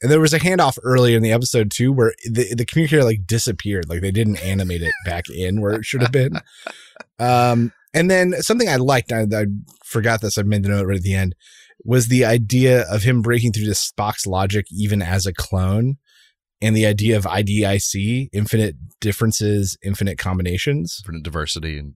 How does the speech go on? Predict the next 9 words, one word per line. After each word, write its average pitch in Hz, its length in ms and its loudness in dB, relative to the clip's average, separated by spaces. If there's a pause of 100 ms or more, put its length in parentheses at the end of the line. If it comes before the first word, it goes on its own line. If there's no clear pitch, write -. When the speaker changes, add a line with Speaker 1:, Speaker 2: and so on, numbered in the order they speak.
(140)
Speaker 2:
infinite - 240 -18
combinations. 110 440 -2
Speaker 1:
Inf-, 95 80 -6
infinite 120 260 -2
diversity, 107 420 -2 (160)
infinite 101 280 -6
combinations. 101 540 -2
I 110 120 -2
lo-, 95 360 -4